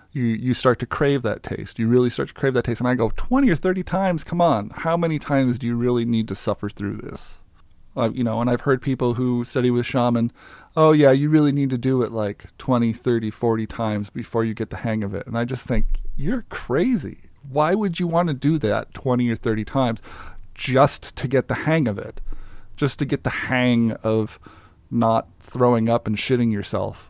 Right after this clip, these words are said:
all over the place and enjoying the taste?" It's, it's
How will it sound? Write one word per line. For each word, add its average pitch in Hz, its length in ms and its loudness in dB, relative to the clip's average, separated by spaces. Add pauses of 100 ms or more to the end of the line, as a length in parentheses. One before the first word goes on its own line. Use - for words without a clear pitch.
all 113 220 4
over 101 160 -2
the 104 80 -6
place - 560 -6 (220)
and 110 460 -2
enjoying 117 560 0
the 104 80 -4
taste?" - 520 -4 (640)
It's, - 440 -4
it's 160 400 0